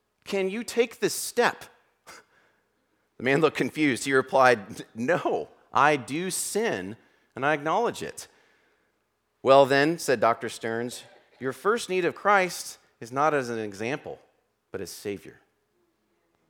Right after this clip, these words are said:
If you are, if you are not in Christ, then you must be warned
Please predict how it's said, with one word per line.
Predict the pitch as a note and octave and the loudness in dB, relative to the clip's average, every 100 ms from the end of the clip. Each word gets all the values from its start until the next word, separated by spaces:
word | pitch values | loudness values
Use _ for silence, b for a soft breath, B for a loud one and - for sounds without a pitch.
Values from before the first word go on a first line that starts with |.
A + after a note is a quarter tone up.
| _ - | _ -12
If | - E3 - | -2 0 0
you | B3 D#4 | 0 2
are, | C#4+ | 4
if | F#3+ G#3+ | 2 2
you | C#4 | 0
are | D#4+ | 4
not | D4+ B3+ C4 | 6 8 8
in | B3 | 6
Christ, | - A3+ G#3+ - | 2 4 4 4
then | F3 | -2
you | G3+ D4 | -2 2
must | B3+ C4 - | 4 2 0
be | G#3 | -6
warned | D#3 G#3+ D4 A3+ G#3+ A3+ | -4 2 6 8 8 4